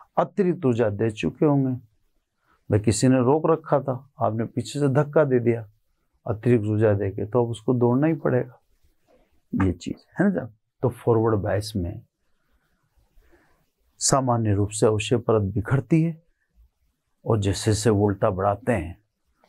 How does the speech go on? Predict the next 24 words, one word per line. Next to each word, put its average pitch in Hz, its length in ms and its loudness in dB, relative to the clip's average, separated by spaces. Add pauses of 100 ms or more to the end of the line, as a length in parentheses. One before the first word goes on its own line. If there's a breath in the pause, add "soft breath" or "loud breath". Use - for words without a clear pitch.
धारा 104 280 2
के - 140 -4
मान 82 240 -4
में 135 260 -2 (540)
तेजी 87 260 2
से 175 260 -2 (340)
वृद्धि 95 340 -2
होती - 420 -12
है। - 340 -20 (840)
इसे 113 280 2
कहते 98 300 -4
हैं 101 60 0
अवशय 92 280 -4
परत। - 320 -12 (140)
अवशय 107 260 0
परत 90 300 -4
में 101 80 -6
शानदार 92 480 0
धारा 92 240 -2
मिलेगी। 82 640 -2 (560)
चलो 107 260 0 (1200)
अब 156 160 0
आ 135 100 0
जाइए 151 420 -2